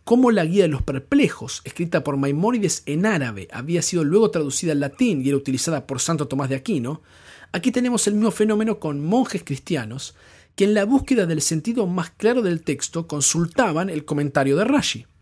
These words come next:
Rashi además no es polémico. Ocasionalmente puede llegar a ofrecer un comentario a una interpretación cristiana de algún texto, en especial en el libro de Salmos, que el cristianismo también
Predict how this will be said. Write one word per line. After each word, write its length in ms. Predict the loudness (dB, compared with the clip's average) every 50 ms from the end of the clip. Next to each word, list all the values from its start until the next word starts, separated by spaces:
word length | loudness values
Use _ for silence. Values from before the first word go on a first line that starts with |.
| _ _ _ _ _ -20 -20 -20 -20 -12 -6
Rashi 400 | 0 2 2 4 4 4 2 2
además 420 | 2 2 2 2 2 0 -2 -4 -2
no 120 | 2 2 2
es 60 | 2
polémico. 640 | 2 2 4 6 6 4 4 0 -4 -8 -14 -16 -16 _ _ _ _ _ _ -20 -20 -20 -20 -18 -8 -2
Ocasionalmente 760 | -2 0 2 2 2 4 4 4 6 6 4 4 2 0 -2
puede 340 | -4 0 2 4 4 4 2
llegar 320 | 0 0 -2 0 0 0 0
a 40 |
ofrecer 360 | -2 -4 -6 -6 -4 -4 -4 -4
un 100 | -4 -4
comentario 600 | -2 -2 -2 -2 -2 -2 -2 0 2 2 0 0
a 40 |
una 160 | 0 0 -2 -2
interpretación 600 | -2 -2 -4 -6 -6 -6 -8 -6 -6 -4 -4 -6
cristiana 420 | -6 -10 -12 -8 -6 -4 -4 -2
de 60 | -2 -4
algún 260 | -4 -6 -6 -6 -2
texto, 520 | 0 0 0 0 -2 -8 -8 -8 -8 -6
en 100 | -6 -6
especial 420 | -6 -4 -4 -2 0 0 0 0 0
en 80 | -2
el 140 | -2 -2 -2
libro 280 | -2 -2 -2 -4 -4 -6
de 220 | -6 -8 -6 -4
Salmos, 600 | 0 4 4 4 4 2 -2 -6 -8 -10 -12 -12 _ -20 -20 -20 -20 -20 -20 _ _ -4
que 80 | -2
el 100 | -2 -2
cristianismo 500 | -2 -6 -4 -2 0 0 0 0 -2 -2
también 540 | -2 -2 0 2 4 4 4 2 0 -2